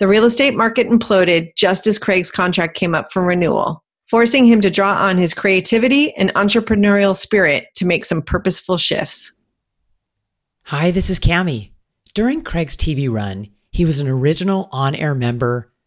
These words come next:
Speaker 2: a play-by-play voice, and ultimately the lead studio host and on-site anchor at major championship events around the world. He made a career pivot and elevated the Ladies Professional Golf Association as its chief communications officer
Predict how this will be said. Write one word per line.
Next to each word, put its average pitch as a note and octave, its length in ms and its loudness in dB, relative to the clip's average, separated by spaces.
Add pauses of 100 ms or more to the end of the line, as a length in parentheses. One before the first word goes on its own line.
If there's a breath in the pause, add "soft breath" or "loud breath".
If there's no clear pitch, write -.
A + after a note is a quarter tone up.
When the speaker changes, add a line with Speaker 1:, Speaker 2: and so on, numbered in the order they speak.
Speaker 2:
a - 60 -18
play-by-play D#3 680 0
voice, A#2 500 -4 (320)
and B2+ 220 -12
ultimately C#3 540 -2
the A#2 140 -6
lead C#3+ 280 0
studio C3 440 2
host A2 500 -2 (160)
and A#2 220 -10
on-site D3 520 -2
anchor C3 320 -4
at A2+ 220 -10
major B2+ 420 -6
championship A2+ 720 -6
events G#2+ 360 -8
around A2 260 -4
the A2+ 80 -4
world. G#2+ 400 -6 (680)
He D3 100 -10
made E3+ 160 0
a E3 60 2
career G#3+ 340 2
pivot G#2 460 -6 (180)
and A#2 220 -12
elevated C#3 500 0
the B2 80 -6
Ladies D3 460 0
Professional C3+ 500 -8
Golf C#3+ 300 -4
Association G#2+ 800 -6 (340)
as A2+ 220 -6
its - 160 -10
chief G3 320 -2
communications C3+ 640 -4
officer G#2 560 -6